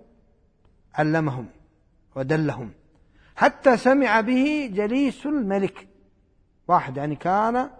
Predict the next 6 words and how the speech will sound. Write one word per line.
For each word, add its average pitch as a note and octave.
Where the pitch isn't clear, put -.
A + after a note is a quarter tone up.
من E3+
أهل A3
مجالس-، F#3+
من E3+
أهل، G3+
آه، -